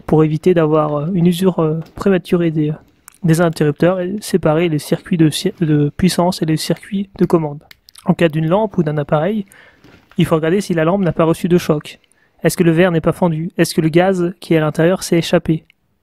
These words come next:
Pour les lampes à filament, on peut regarder visuellement si le, le petit fil en, à l'intérieur n'est pas rompu.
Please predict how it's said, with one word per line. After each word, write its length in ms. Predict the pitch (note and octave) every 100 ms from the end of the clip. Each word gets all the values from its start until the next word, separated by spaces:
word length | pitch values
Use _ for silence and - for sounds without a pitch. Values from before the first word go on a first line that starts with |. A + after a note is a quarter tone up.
| _
Pour 120 | E3
les 100 | D#3+
lampes 220 | D#3+ G#3
à 60 | F#3
filament, 400 | - E3 D3+ D3+
on 80 | G#3+
peut 120 | E3
regarder 320 | D#3 D#3 D#3+ F3+
visuellement 600 | F3+ E3+ D#3 D3+ E3 G3+
si 140 | -
le, 80 | E3 D3+ A#3+
le 140 | E3
petit 220 | - -
fil 320 | - A3+ G#3 C#4+
en, 80 |
à 300 | E3+ E3 F#3
l'intérieur 360 | D#3 D#3 D#3+ F3
n'est 120 | F3
pas 100 | D#3+
rompu. 460 | D#3+ D#3 - D#3+